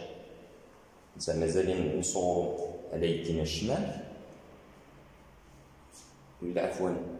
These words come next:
يدي اليمين، انا اللي راني كنت نعطيكم واقيلا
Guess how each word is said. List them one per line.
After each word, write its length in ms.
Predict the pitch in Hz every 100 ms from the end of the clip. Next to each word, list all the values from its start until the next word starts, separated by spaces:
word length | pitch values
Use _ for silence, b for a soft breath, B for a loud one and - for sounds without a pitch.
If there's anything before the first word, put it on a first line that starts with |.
| - - - 82 85 - - 82
يدي 140 | 85
اليمين، 320 | 85 87 98
انا 160 | 85 -
اللي 200 | - 90
راني 580 | 85 82 80 80 78 78 - -
كنت 140 | -
نعطيكم 560 | 85 73 90 - 87 82
واقيلا 640 | 82 82 82 82 80